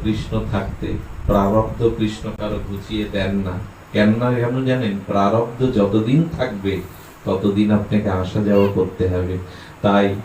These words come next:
নিজের দুঃখ কষ্টগুলো সহন করে ভগবানকে জানাবেন না, "আমার কর্মফল ক্ষয় করে নাও প্রভু, আমার উপরে আমার প্রারব্ধের যা কিছু।" দেখুন, অভিমন্যু মারা গেল, কৃষ্ণের নিজের বনের আর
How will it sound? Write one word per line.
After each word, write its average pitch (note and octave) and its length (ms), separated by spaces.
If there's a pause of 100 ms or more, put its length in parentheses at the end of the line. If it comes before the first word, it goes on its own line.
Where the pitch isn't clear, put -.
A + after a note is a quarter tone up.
(320)
নিজের A2+ 460 (120)
দুঃখ A#2 440
কষ্টগুলো B2+ 580
সহন C3 540
করে B2+ 200
ভগবানকে G#2+ 680
জানাবেন G2+ 500
না, G2 160
"আমার G2 240 (120)
কর্মফল G2 640 (100)
ক্ষয় F#2 280 (100)
করে F#2+ 240
নাও F#2 340
প্রভু, F2+ 340 (920)
আমার G#2+ 380
উপরে A2+ 460 (440)
আমার A2 360
প্রারব্ধের A#2+ 760
যা G#2+ 280
কিছু।" - 240
দেখুন, A2 440 (280)
অভিমন্যু E3+ 640
মারা A#2+ 280
গেল, G2+ 320 (120)
কৃষ্ণের D3+ 560
নিজের C#3 440 (160)
বনের C#3 500 (560)
আর C#3+ 300